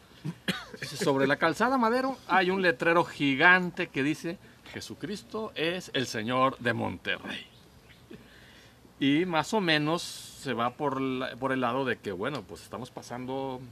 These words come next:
no sé si peligrosa o gozosamente, de una democracia a una teocracia.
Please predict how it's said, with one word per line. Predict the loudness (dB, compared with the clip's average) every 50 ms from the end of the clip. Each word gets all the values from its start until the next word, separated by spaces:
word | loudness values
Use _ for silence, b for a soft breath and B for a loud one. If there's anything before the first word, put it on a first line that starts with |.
| -20 -20 -20 -20 -20 -16 -12 -8
no | -6 -6 -6
sé | -8 -8
si | -10 -8
peligrosa | -4 -4 -4 -4 -2 -4 -4 -4 -4 -4 -6 -4 -4 -4 -4 -6 -8 -10
o | -10 -8 -8 -6 -6
gozosamente, | -6 -6 -6 -6 -6 -6 -6 -4 -4 -6 -4 -4 -6 -6 -6 -8 -8
de | -8 -6
una | -6 -6 -6
democracia | -6 -6 -6 -8 -8 -8 -8 -8 -8 -8 -10 -10 -8
a | -8 -6 -6
una | -6 -6 -8
teocracia. | -8 -6 -6 -6 -6 -8 -10 -12 -12 -14 -16 -18 -20